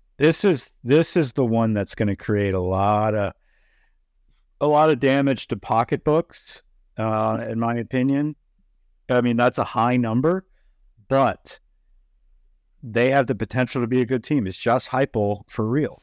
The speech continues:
Is it, was it a fluky season, or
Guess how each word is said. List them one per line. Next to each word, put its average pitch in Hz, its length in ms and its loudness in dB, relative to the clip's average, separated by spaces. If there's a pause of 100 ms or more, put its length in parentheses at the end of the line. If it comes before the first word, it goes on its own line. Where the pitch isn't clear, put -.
(120)
Is 107 220 -4
it, 131 100 0
was 113 180 -2
it 110 80 0
a 98 60 0
fluky 131 480 -2
season, 156 580 0 (600)
or 135 560 2